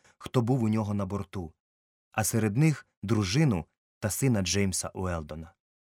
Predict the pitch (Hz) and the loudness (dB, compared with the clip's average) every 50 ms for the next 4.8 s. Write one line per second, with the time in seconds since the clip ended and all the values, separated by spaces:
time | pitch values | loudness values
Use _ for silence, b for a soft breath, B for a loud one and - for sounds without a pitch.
0 | _ _ _ _ _ _ _ _ _ _ - 101 104 139 147 - - - 131 117 | _ _ _ _ _ _ _ _ _ _ -4 2 4 4 4 4 4 4 4 4
1 | 110 98 98 101 92 92 117 113 - - 95 90 - 104 101 104 101 107 110 104 | 4 4 2 0 0 2 0 2 2 0 -2 -2 -2 -2 -2 -2 -2 -2 -2 -2
2 | 82 76 _ _ _ _ _ _ - 92 101 110 120 123 107 101 127 135 151 156 | -4 -4 _ _ _ _ _ _ -2 2 4 6 6 6 4 4 4 6 6 6
3 | 139 117 127 127 107 - 123 123 127 143 175 190 196 B B B - 98 113 107 | 4 4 2 0 0 2 2 4 4 4 4 2 2 B B B -4 -2 -2 0
4 | 90 104 101 98 95 87 85 98 95 - - - 101 90 82 - | 0 -2 -2 -2 -2 -2 -2 -6 -6 -6 -4 -4 -4 -4 -4 -8